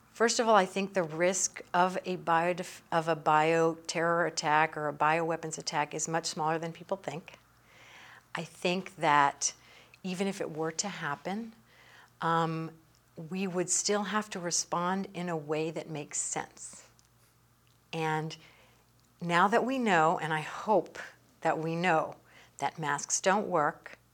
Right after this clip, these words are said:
they just don't. I mean, like, they just physically don't work. It doesn't matter if it's a bioweapon or if it's the flu. If it's a respiratory virus, it doesn't work.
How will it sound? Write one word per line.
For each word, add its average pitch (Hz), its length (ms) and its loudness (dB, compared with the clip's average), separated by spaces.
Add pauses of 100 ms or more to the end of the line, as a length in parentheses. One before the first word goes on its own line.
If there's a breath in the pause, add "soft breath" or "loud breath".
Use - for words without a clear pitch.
(220)
they 147 120 -2
just 175 320 2
don't. 165 260 2
I 143 80 -6
mean, 147 220 -8
like, 151 180 -4
they 156 120 -4
just 156 200 -6
physically 160 480 -4
don't 151 280 -2
work. 160 180 -2
It 147 60 -14
doesn't 151 240 -6
matter 175 240 4
if 165 100 -2
it's 147 140 -8
a - 20 -12
bioweapon 165 760 2
or 165 120 -2
if 156 100 -6
it's - 280 -6 (500 loud breath)
the 175 60 0
flu. 165 440 -4 (840 loud breath)
If 175 180 0
it's 175 160 0
a 165 60 4
respiratory 160 1120 0
virus, 156 580 2
it - 100 -10
doesn't 170 320 -4
work. 143 420 -6